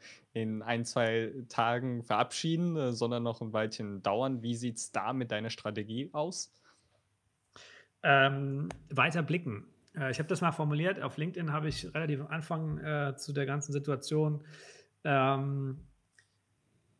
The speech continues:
Speaker 2: ähm, so eine Serie gestartet, wo ich jeden Tag ein Bild, äh, gepostet habe und dann so meine Meinung dazu gepro-, ähm,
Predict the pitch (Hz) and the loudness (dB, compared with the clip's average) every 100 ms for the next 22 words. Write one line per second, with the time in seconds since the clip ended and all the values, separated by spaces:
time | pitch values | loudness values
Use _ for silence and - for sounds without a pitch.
0 | - 139 135 135 135 131 127 - _ _ | -4 -2 -2 -4 -4 -6 -8 -14 _ _
1 | _ _ _ 160 151 135 113 139 175 175 | _ _ _ -6 -2 0 4 6 6 4
2 | 156 - 147 160 135 147 135 147 160 147 | 2 2 2 2 0 0 2 0 0 -2
3 | 143 151 127 139 151 - - 147 127 131 | -2 0 0 0 0 -4 -6 -4 -2 -2
4 | 156 160 170 151 156 151 143 135 127 123 | -2 -4 -4 -4 -2 -2 -2 -2 2 2
5 | 131 120 117 127 117 113 - 110 123 147 | 2 0 0 -2 -4 -4 -6 -6 -6 -10
6 | 123 123 - 117 120 139 | -12 -12 -10 -8 -8 -10